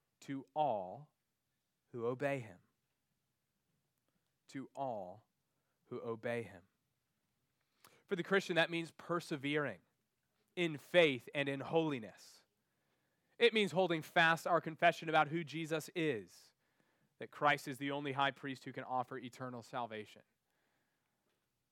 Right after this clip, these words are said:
And if you're here this morning, you're not a Christian, it means trusting in him and his blood.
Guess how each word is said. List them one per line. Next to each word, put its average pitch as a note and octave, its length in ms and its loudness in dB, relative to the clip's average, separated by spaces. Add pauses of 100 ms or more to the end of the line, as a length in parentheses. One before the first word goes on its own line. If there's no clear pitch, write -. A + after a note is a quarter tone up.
(320)
And D3 100 -6
if C#3+ 100 -8
you're D#3 100 -2
here F3 100 0
this E3 160 -4
morning, E3+ 200 -4
you're D#3+ 100 -2
not E3+ 180 4
a E3+ 40 -2
Christian, A#2 360 -8 (1400)
it F#3 180 -2
means D3+ 440 -4
trusting E3 600 -4
in D#3+ 160 -6
him A2+ 260 -8 (680)
and C3 140 -8
his A#2+ 180 -8
blood. G#2+ 320 -6